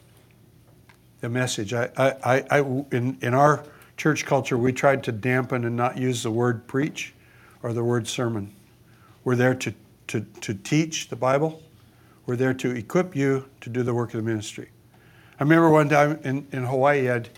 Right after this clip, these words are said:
I pastored in California for twelve years. I was the thirtieth past church planter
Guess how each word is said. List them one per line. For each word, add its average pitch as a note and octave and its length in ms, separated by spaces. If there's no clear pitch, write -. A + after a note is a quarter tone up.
I A#2+ 120
pastored D3+ 440
in B2 80
California C3+ 480
for A#2+ 160
twelve C3+ 340
years. B2+ 440
I B2 100
was B2+ 160
the A#2+ 120
thirtieth C#3+ 840
past C3+ 420
church D3 280
planter B2+ 500